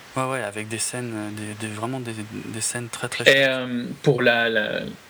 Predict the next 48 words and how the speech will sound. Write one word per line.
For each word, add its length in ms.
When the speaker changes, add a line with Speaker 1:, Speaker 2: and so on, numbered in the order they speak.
Speaker 1:
la, 140
le 140
gros 220
de 80
la 80
polémique 480
vient 180
des 120
scènes, 360
euh, 280
explicites, 560
hein, 120
je 100
trouve. 140
Et 80
de 60
comment 300
ils 80
traitent 280
les 160
actrices 400
et 60
tout 100
ça, 160
mais 120
je 60
trouve 160
que 80
quand 240
même 80
le, 120
le 220
gros, 280
ce 100
qui 140
restera 340
de 60
ce 120
film, 220
c'est 140
les 80
scènes 200
explicites. 500
Et 80
je 80
trouve 180
que 100
c'est 360